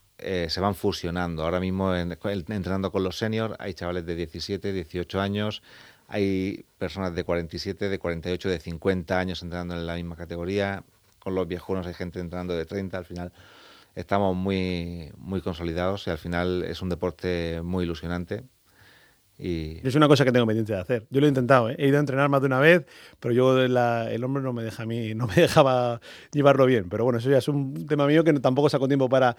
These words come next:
Speaker 2: para hacer gimnasio, que te exige, eso sí, estar un poquito en forma. Tampoco hay que ser una cosa bárbara, que la gente se piense que para jugar al rugby tienes que estar hipermusculado. Eh,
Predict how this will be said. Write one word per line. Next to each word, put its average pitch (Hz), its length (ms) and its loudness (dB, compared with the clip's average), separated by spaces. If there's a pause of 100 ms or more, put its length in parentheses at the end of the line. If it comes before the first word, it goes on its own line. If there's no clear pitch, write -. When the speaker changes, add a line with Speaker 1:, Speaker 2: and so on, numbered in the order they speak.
(220)
Speaker 2:
para 135 180 8
hacer 143 140 8
gimnasio, 151 380 4
que 139 240 0 (300)
te 120 80 -6
exige, 127 400 -6
eso 135 120 -4
sí, 123 180 -6
estar 95 300 -6
un 117 100 -4
poquito 120 460 0
en 104 140 -8
forma. 110 260 -6 (140)
Tampoco 131 300 2
hay 143 60 2
que 127 40 4
ser 151 180 4 (280)
una 131 180 -2
cosa 131 160 0
bárbara, 170 360 8
que 175 60 2
la 127 80 4
gente 120 160 -4
se 131 100 0
piense 131 280 0
que 131 140 -2
para 127 180 2
jugar 143 140 2
al 127 60 2
rugby 139 200 -2
tienes 135 180 0
que 131 100 -6
estar 135 360 2 (320)
hipermusculado. 147 800 4 (100)
Eh, 107 380 -4